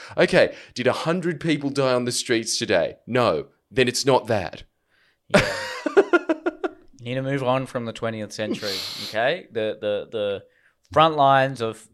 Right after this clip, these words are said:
Speaker 2: ideology, politics, and culture are happening. It's online.
Speaker 1: Yeah.
Speaker 2: That's the, if you wanna be in the trenches, you gotta be making those memes.
Speaker 1: <laughs> Yeah, everyone's so disparaging about keyboard warriors.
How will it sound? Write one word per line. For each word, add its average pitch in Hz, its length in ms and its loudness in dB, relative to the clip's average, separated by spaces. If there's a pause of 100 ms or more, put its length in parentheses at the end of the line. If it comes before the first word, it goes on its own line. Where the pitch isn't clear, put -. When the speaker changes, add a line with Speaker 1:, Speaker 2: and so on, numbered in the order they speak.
(120)
Speaker 2:
ideology, 123 760 2
politics, 120 540 -4
and 110 100 -12
culture 131 500 0 (500)
are 104 60 -8
happening. 123 420 -2 (380)
It's 120 140 -14
online. 143 580 2 (340)
Speaker 1:
Yeah. 139 380 -2
Speaker 2:
That's 160 240 0
the, 160 320 -4
if 131 160 -4
you 131 80 -2
wanna 175 140 0
be 165 100 4
in 165 60 2
the 147 80 -2
trenches, 147 420 0
you 120 60 -8
gotta 156 180 4
be 160 120 -2
making 139 280 0
those - 240 4
memes. 147 160 4
Speaker 1:
<laughs> 190 880 2
Yeah, 214 120 8
everyone's 254 440 8
so 190 260 6
disparaging 156 600 4
about 135 260 6
keyboard 131 520 4
warriors. 127 600 4